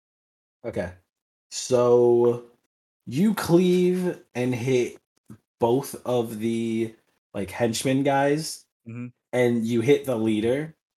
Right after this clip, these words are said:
Speaker 1: Um, the henchmen guys are both just, like, cut in half.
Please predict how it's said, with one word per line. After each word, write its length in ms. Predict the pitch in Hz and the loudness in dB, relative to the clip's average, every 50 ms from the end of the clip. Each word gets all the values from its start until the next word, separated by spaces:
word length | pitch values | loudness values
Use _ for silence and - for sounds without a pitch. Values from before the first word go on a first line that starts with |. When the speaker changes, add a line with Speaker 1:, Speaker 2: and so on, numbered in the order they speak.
| _ _ _ _ _ _ _ _ - | _ _ _ _ _ _ _ _ -4
Speaker 1:
Um, 440 | 117 117 117 117 110 110 107 101 98 - | -2 0 0 0 0 -2 -2 -4 -6 -6
the 160 | 104 113 127 | -4 -2 -2
henchmen 500 | 127 123 143 143 147 156 - 180 175 170 | 0 2 4 2 2 2 2 2 2 2
guys 640 | 165 175 170 165 165 170 175 175 175 160 - - - - | 4 4 4 6 6 6 4 4 2 -2 -6 -8 -2 2
are 120 | 135 123 | 2 4
both 400 | 110 107 110 120 120 123 120 120 - - - | 2 2 2 4 6 6 6 6 2 0 0
just, 360 | 113 117 113 107 - - - | 0 0 0 0 0 -2 -2
like, 380 | 113 104 101 98 95 - - - _ | -2 -4 -4 -4 -6 -10 -18 -16 _
cut 240 | - - 135 120 107 | -6 -2 -2 -2 -2
in 120 | - 107 98 | -2 -8 -8
half. 440 | 92 87 87 78 - - - - | -8 -8 -10 -10 -12 -14 -20 -20